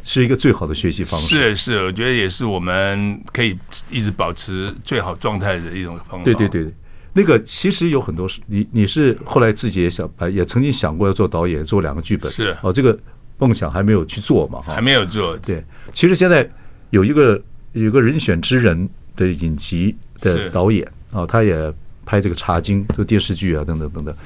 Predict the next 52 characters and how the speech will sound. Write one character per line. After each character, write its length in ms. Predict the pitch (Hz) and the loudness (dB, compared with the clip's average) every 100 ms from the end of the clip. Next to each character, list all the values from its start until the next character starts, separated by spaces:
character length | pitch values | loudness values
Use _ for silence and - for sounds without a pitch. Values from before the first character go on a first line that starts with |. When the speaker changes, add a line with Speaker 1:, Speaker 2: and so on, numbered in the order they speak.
| - | -14
Speaker 1:
他 160 | - 143 | -2 0
就 140 | 123 | 2
是 180 | - 87 | 0 -2
从 200 | - 90 | -2 -2
摄 180 | - 101 | 2 2
影 160 | 71 | 0
师 260 | 69 87 82 - | -4 -4 -6 -8
Speaker 2:
是。 340 | - 110 87 - | -8 -8 -8 0
Speaker 1:
开 180 | 107 | 2
始， 320 | 110 - 62 - - - - - | 4 2 -2 -12 -18 -18 -18 -4
他 120 | - | 0
就 140 | 135 120 | 4 4
自 160 | 135 | 2
己 120 | 80 | 0
要 100 | 80 | -2
操 240 | 85 - 95 - - - | -2 0 0 -2 -16 -8
镜 200 | 101 76 | -2 -2
头。 220 | 67 60 - | -4 -10 -12
Speaker 2:
是。 320 | - 107 90 - | -10 -8 -8 0
Speaker 1:
因 80 | 160 | 4
为 80 | 160 | 4
他 120 | 156 | 4
很 160 | 127 107 | 2 2
喜 100 | 82 | 0
欢 100 | 78 | -2
特 200 | - 95 | 0 0
写 160 | - | -2
跟 200 | - 98 | -4 -4
感 180 | 82 71 | -4 -6
情， 340 | - - 69 - - - - | -8 -8 -10 -10 -14 -14 -4
那 80 | 120 | 0
跟 160 | 110 | 0
camera 420 | 107 - 107 101 85 | 0 -2 2 2 2
moving。 380 | 87 95 80 | 0 0 -2
Speaker 2:
是， 280 | 67 110 95 | -6 -8 -8
是。 120 | 85 | -6
Speaker 1:
啊， 100 | 82 82 - - - | -6 -6 -12 -18 -8
他 120 | - 139 | 0 2
从 140 | 143 | 4
演， 220 | 104 85 - | 4 2 -2
他 160 | - 147 | 0 0
从 160 | 117 | 2
摄 180 | 127 135 | 4 4
影 140 | 87 | 2
师， 160 | 76 - | -2 -4
他 140 | - 135 | 0 4
觉 100 | 131 | 6
得 200 | 120 117 - - | 4 2 -6 -6
他 180 | - 139 | -2 0
从 160 | 127 | 0
这 100 | 120 | 2
个 180 | 98 | 2